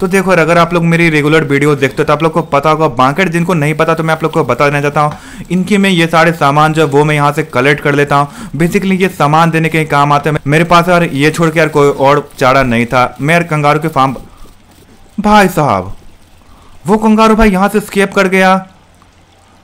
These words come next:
Like यार, I guess यार वो अपने फार्म में पहले से था या फिर, वैसे यार escape तो करना चाहिए नहीं, but यार I still यार, मुझे नहीं पता था भाई वो escape कर जाएगा। आप लोग ने guys मुझे comment में बताना कि क्या ये कंगारू यहाँ से escape किया है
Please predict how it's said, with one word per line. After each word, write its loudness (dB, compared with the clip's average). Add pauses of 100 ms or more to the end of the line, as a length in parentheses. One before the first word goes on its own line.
Like 0
यार, 2
I 2
guess 0
यार 2
वो 0
अपने 0 (380)
फार्म 2
में 0
पहले 2
से -2
था 2
या 4
फिर, 0 (960)
वैसे 0
यार 4
escape -2
तो 0
करना 2
चाहिए 0
नहीं, 0
but 0
यार 2
I 0
still -2
यार, 0 (300)
मुझे 2
नहीं 2
पता 0
था 2
भाई 4
वो 2 (220)
escape -4
कर 0
जाएगा। 0 (540)
आप 2
लोग 2
ने 0
guys 2
मुझे 0
comment 0
में 2
बताना 2
कि -4
क्या 0
ये 2
कंगारू 0
यहाँ 2
से -2
escape -4
किया 0
है 0